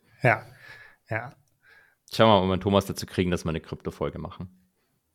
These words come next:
Speaker 1: Ja, das
Speaker 2: Ich
Speaker 1: wird
Speaker 2: kann
Speaker 1: doch
Speaker 2: zumindest soweit sagen, ich hoffe nicht, dass es so ist, wobei mir ist eigentlich wurscht, solange er steigt. Also ich hab, ich hab den Bitcoin, ähm, ich hab auch den Ethereum und ich hoffe einfach, dass alles steigt, außer Dogecoin. Dogecoin muss weiter fallen, bitte,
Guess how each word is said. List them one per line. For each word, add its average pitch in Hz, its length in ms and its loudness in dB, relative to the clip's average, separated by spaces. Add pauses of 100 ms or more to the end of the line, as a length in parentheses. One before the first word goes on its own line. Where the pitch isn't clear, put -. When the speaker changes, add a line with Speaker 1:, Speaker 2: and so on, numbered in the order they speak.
(480)
Speaker 1:
Ja, 113 140 0
das 143 140 4
Speaker 2:
Ich - 60 -2
Speaker 1:
wird 147 60 6
Speaker 2:
kann 196 100 6
Speaker 1:
doch - 40 0
Speaker 2:
zumindest 170 340 2
soweit 160 300 6
sagen, 131 300 4
ich 127 100 -4
hoffe 123 220 0
nicht, 107 160 2
dass 131 140 0
es 131 120 -8
so - 80 -2
ist, - 340 -6
wobei 104 280 -2
mir 107 80 0
ist 104 120 -6
eigentlich 90 180 -2
wurscht, 98 260 -4
solange 92 260 -2
er 87 40 -2
steigt. 82 400 0
Also 92 120 -8
ich - 160 -4
hab, - 220 0
ich - 180 -2
hab - 140 2
den 120 100 0
Bitcoin, 151 440 4 (540)
ähm, 113 420 2
ich - 160 -4
hab 113 80 4
auch 107 100 4
den 98 220 6
Ethereum 196 640 8 (360)
und 101 180 -10
ich - 100 -4
hoffe 143 140 4
einfach, 127 180 4
dass 113 160 0
alles 107 200 2
steigt, - 360 4
außer 127 180 6
Dogecoin. 120 480 0
Dogecoin 104 380 0
muss 95 240 -4
weiter 90 220 2
fallen, 113 420 0
bitte, 143 320 -2